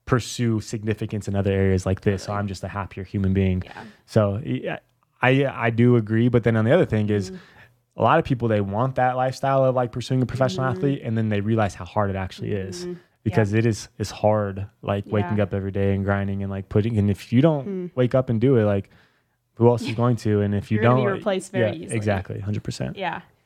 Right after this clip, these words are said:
Speaker 2: Man, I, I totally forgot about the fact that it's like, you have that platform and there's so many awesome athletes where they're able to, like, because they have that platform and influence,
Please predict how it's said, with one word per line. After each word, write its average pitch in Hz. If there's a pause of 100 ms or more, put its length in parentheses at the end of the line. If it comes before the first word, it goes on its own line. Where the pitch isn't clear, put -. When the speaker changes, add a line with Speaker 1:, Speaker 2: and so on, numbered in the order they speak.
(280)
Speaker 2:
Man, 190
I, 240 (140)
I 233
totally 226
forgot 175
about 170
the -
fact 165
that -
it's -
like, -
you 196
have 180
that 160
platform 175
and 175 (220)
there's 262
so 285
many 247
awesome 175
athletes 196
where 175
they're 175
able 180
to, 180
like, 160 (220)
because 208
they 226
have 214
that 226
platform 226
and 214
influence, 226